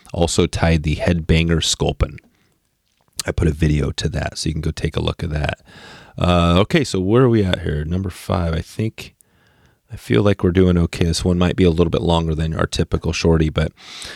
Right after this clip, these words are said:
number five, uh, uh, Wet Fly Swing one one eight. This is Euro nymphing tips with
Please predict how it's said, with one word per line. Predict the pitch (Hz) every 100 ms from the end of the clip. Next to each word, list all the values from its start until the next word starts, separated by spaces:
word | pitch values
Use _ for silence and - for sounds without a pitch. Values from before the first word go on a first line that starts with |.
| -
number | - 113
five, | 120 113 95 82 82
uh, | - 85 82 -
uh, | - 53 110 107
Wet | 98
Fly | - 113
Swing | 95 - 117 117 117 110
one | 95 92 107 110
one | 107 107 -
eight. | 143 185 - - -
This | - 98
is | 90
Euro | 92 110
nymphing | 107 110 113 107
tips | 95 110 -
with | - 87 -